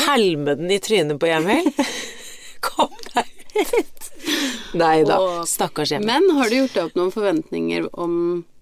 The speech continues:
Speaker 2: Emil? Har du tenkt
Speaker 1: Ja.
Speaker 2: sånn, hva vil du, hvilken rolle vil du at han skal ha i det? Fordi det ble veldig annerledes, eller nei, ja. Litt annerledes enn hva jeg trodde.
Speaker 1: Hvordan da?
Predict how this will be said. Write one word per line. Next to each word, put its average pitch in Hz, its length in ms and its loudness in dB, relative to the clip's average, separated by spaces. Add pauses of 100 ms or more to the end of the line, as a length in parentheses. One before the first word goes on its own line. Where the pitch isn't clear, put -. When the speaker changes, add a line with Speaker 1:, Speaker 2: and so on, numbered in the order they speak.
(220)
Speaker 2:
Emil? 220 440 0 (100)
Har 214 120 2
du 214 140 2
tenkt 165 160 0
Speaker 1:
Ja. 160 180 4
Speaker 2:
sånn, 196 240 0 (100)
hva 190 220 2
vil 180 220 0
du, 175 60 0 (180)
hvilken 196 360 0
rolle 170 260 2
vil 165 140 -2
du 160 60 -2
at 165 120 -6
han 147 240 -4
skal - 240 -6
ha 151 460 -4 (680)
i 160 140 -2
det? 240 200 -2
Fordi 214 340 0
det 196 300 0
ble 208 120 0
veldig 190 220 2
annerledes, 165 960 -4
eller 233 200 0
nei, 214 200 -2 (160)
ja. 180 160 -2 (840)
Litt 185 240 -2
annerledes 165 440 -2
enn 165 80 -4
hva 165 160 -2
jeg 151 100 -4
trodde. 180 120 -4 (100)
Speaker 1:
Hvordan 180 160 0
da? 180 160 -2